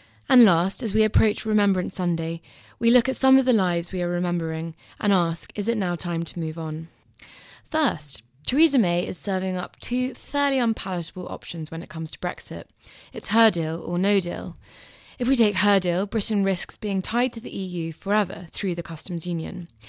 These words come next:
But if there's no deal, the country will face a period of instability and disruption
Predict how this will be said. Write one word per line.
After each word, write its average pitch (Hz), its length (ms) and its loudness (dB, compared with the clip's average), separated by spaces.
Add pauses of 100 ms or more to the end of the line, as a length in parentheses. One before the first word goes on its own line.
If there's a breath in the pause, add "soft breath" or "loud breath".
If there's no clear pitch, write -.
(360 loud breath)
But - 340 2
if 196 120 -10
there's 202 180 -2
no 262 220 6
deal, 180 280 -4
the 185 60 -8
country 202 380 -4
will 185 100 -4
face 180 300 -6
a - 40 -10
period 233 400 2
of 185 80 -4
instability 185 720 0
and 165 200 -4
disruption 170 600 -6